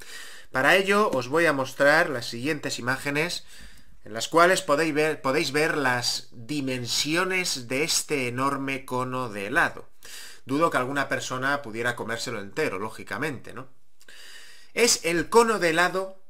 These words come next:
más grande del mundo. Mide más de tres metros y pesa casi mil kilos. ¿Mm? Para este postre congelado se utilizó mil ochenta litros de helado,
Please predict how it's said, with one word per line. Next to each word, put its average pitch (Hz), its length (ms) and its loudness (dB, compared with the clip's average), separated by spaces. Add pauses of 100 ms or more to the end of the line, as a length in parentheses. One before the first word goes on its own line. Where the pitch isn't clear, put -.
(140)
más 175 460 4
grande 165 500 4
del 139 180 0
mundo. 113 460 -4
Mide 208 300 2
más 190 360 2
de 165 120 -2
tres 180 280 -2
metros 170 540 -2
y 139 140 0
pesa 185 500 0
casi 135 380 -2
mil 175 500 0
kilos. 135 720 -6 (160)
¿Mm? 123 140 -12 (720)
Para 151 180 8
este 220 240 4
postre 208 480 0
congelado 170 600 2
se 165 140 -4
utilizó 143 480 -2
mil 196 380 -2
ochenta 185 600 -2
litros 170 560 -4
de 131 100 -2
helado, 131 420 2